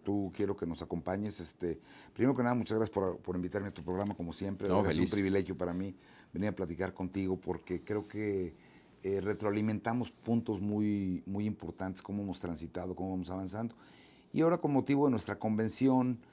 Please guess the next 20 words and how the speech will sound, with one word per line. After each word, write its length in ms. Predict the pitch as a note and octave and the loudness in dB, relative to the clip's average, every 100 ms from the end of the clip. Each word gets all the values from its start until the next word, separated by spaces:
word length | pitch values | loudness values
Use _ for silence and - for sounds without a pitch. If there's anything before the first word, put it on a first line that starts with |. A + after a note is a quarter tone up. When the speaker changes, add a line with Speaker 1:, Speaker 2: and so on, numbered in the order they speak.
| - - - | -20 -20 -2
Speaker 1:
que 120 | A2 | 2
nos 200 | A2 F#2+ | 4 2
van 160 | G#2+ A2+ | 2 0
a 20 | |
acompañar 460 | A2 F#2+ G2+ G#2 G2+ | 0 -2 0 0 2
todas 180 | G#2+ | 2
nuestras 240 | G#2 F#2 F#2 | 2 0 -4
autoridades, 720 | G2 G#2 G#2 G#2+ G#2+ A#2 - | -2 0 2 2 2 0 -2
tenemos 560 | G2 G2 G2+ G2+ F2+ G2 | -2 0 0 -2 -2 -2
algo, 540 | G#2 F#2+ G2+ F#2+ E2 - - - _ - - A#2 | 0 2 2 2 0 -8 -20 -20 _ -20 -4 0
innovaciones 800 | A2 G#2 G2 - G#2 A2+ B2 | 2 4 2 0 0 2 2
en 60 | A2 | 0
nuestra 220 | F2+ F2+ | -4 -6
convención, 680 | - E2+ E2 - F2+ A#2 A#2 - - _ - | -4 -4 -4 -4 -4 -6 -10 -18 -20 _ -6
como 300 | F2 F#2 G2+ | -2 0 0
una 200 | G#2+ G#2 | 0 -2
co-, 240 | G2 F2+ | -4 -6
comisión 440 | - F#2 F2+ G2+ G2+ | -4 -4 -2 -2 -2
mixta 320 | G2 - G#2 | -4 -4 -2
nacional 600 | F#2+ - G2 G2+ G2 G2 | -2 -4 -4 -2 -2 -4